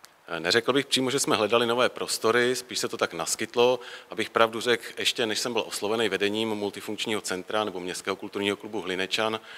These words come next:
tak už mě samotného ten nápad napadl, eh, že by vlastně tato galerie mohla tak nějak spadat pod Hlinecké muzeum a mohli bychom ji spravovat.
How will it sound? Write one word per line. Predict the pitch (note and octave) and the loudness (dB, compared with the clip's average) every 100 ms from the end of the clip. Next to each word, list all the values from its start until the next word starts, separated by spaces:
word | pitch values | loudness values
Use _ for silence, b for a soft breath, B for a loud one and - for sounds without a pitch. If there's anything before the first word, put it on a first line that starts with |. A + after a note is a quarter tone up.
| B B | B B
tak | - - | -10 -8
už | - | -2
mě | B2 G2+ - | -2 -2 -4
samotného | A2+ A2+ A#2+ A2 | -2 0 0 0
ten | A#2+ A#2+ | 0 0
nápad | G#2+ G#2+ B2+ | 0 0 -2
napadl, | F2+ F2 E2+ G2 G2 A2 B2+ - B B B B | -2 -4 0 0 4 4 4 2 B B B B
eh, | - G2+ G2+ F#2+ - | -2 2 2 0 -2
že | G#2+ | -4
by | G#2+ | -2
vlastně | G2+ G2 G#2+ | -2 -2 -2
tato | G2 A2+ | -2 0
galerie | F2 F#2+ G2+ | 0 2 2
mohla | G2+ F#2 G2 | 0 0 -2
tak | - - | -4 -4
nějak | G2+ F#2 | -2 -2
spadat | - F#2 F#2+ F#2 | -2 -2 -2 -2
pod | F#2+ | -6
Hlinecké | - F#2 E2+ - F2 | -6 -4 -4 -2 -2
muzeum | D#2+ E2+ F2+ F2+ | -2 -4 -4 -4
a | |
mohli | E2 E2 | -6 -8
bychom | E2 F2+ | -8 -6
ji | E2+ | -6
spravovat. | - - D#2 D#2+ D2 | -6 -6 -6 -6 -8